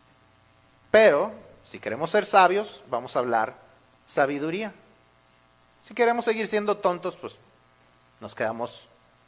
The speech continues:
en la tontería. Alguien que constantemente,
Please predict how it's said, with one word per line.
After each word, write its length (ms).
en 120
la 100
tontería. 580
Alguien 420
que 120
constantemente, 1080